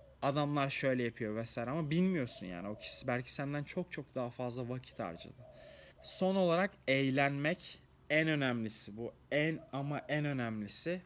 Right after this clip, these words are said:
İdman partneriniz kesinlikle ve kesinlikle olsun. Tek başınıza yaptığınız idmanın size sağlayacağı verimlilik, bir partnerle yaptığınız idmanın sağlayacağı verimlilikten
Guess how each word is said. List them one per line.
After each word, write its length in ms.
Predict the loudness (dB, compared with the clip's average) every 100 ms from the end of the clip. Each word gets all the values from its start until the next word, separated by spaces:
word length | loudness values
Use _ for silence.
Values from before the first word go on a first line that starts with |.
| -18 -20 -20 -12 -4
İdman 600 | -4 0 2 2 0 -2
partneriniz 840 | -2 -2 -2 -2 0 -2 -2 -2 -4
kesinlikle 920 | -4 0 0 0 0 0 0 0 0
ve 80 | 0
kesinlikle 440 | -2 -4 -4 -4
olsun. 340 | -4 -4 -8 -12
Tek 280 | -4 -4 -2
başınıza 460 | -4 -2 -6 -4 -4
yaptığınız 540 | -4 -6 -8 -6 -4
idmanın 460 | -6 -4 -2 -2 -6
size 260 | -4 -4 -2
sağlayacağı 580 | -2 -2 -2 -2 -4 0
verimlilik, 480 | 0 0 0 -2 -4 -14 -20 -20 -20 -20 -20 _ -20 2
bir 160 | 2
partnerle 540 | 2 0 0 0 0 2
yaptığınız 460 | 0 -2 -6 -4
idmanın 1120 | -4 -4 -4 -4 -8 -14 -20 -20 -20 -6 -4 0
sağlayacağı 680 | 0 2 2 2 2 2
verimlilikten 520 | 2 -2 -2 -2 -2